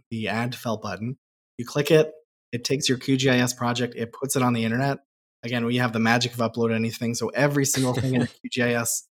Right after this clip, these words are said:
Speaker 1: project will work. We figure it out, we put it up there, and in, uh, less than ten seconds, you have a shareable link that you can send to your friends or your coworkers or the public.
Speaker 2: Wow.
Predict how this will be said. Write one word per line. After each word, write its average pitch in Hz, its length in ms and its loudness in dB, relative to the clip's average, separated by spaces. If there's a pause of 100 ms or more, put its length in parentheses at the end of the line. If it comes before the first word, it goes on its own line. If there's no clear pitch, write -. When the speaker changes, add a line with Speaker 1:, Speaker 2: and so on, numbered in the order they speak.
(240)
Speaker 1:
project 127 320 0
will 131 160 2
work. 120 300 -2 (400)
We 113 80 -10
figure 127 280 0
it 113 80 2
out, 110 180 2
we 110 100 0
put 117 140 -10
it 113 100 -2
up 107 160 -4
there, 101 280 -8 (380)
and 117 420 0 (440)
in, 120 360 -2
uh, 117 180 -8
less 135 320 2
than 143 120 2
ten 131 200 0
seconds, 127 380 0
you 113 80 -4
have 113 140 -4
a 113 60 -6
shareable 117 440 0
link 113 300 -2 (240)
that 104 120 -10
you 110 120 -8
can 110 140 -8
send 117 220 -2
to 110 60 -6
your 107 100 -2
friends 117 520 -2
or 104 140 -6
your 101 180 -6
coworkers 113 640 -2
or 107 60 -2
the 107 60 -8
public. 117 340 -10 (320)
Speaker 2:
Wow. 104 280 -4